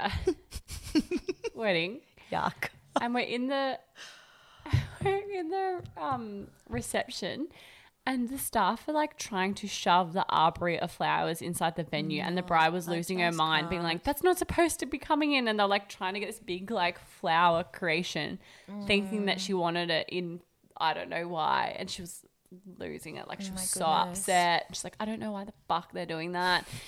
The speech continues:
Speaker 1: And, like, there's four people, like, trying to shove this, like, arbory of flowers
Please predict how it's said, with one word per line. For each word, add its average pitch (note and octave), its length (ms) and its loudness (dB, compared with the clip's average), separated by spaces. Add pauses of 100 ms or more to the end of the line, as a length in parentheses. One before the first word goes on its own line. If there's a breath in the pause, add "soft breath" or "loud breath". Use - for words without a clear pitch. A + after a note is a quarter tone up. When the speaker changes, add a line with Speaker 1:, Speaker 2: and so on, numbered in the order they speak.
Speaker 1:
And, F#3+ 100 -4
like, F#3+ 100 0
there's G3+ 160 0
four G#3+ 340 4
people, G3 380 0
like, F3+ 180 0
trying A3 260 -4
to - 60 -6
shove F#3 360 0
this, G3 240 -2
like, F3 220 2 (100)
arbory F3+ 520 6
of G3+ 100 -4
flowers E3+ 840 2